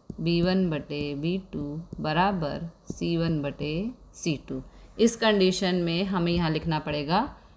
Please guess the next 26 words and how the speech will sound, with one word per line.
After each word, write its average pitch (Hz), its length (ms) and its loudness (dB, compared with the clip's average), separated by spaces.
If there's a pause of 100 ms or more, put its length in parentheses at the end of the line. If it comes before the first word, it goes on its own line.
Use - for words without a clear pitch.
(200)
कि 190 120 2
समपाती 170 1040 0
रेखाएं 156 800 0 (440)
हैं। 135 220 -4 (720)
जब 175 160 4
सभी 175 360 4
वैल्यूज़ 175 440 2
बराबर 156 440 0
होंगी 160 680 0 (280)
तो 170 60 -2
हमारा 147 380 4
आंसर 143 300 -2
आएगा 143 520 0 (520)
समपाती 175 680 2 (460)
रेखाएं। 156 520 0 (140)
अगला 160 240 0
क्वेश्चन 165 380 -2
देखते 160 320 -2
हैं। 226 200 2 (1500)
अगले 196 280 8
क्वेश्चन 233 340 4
में 208 180 6
भी 220 120 4
सबसे 196 320 0
पहले 185 280 4
हमें 190 440 2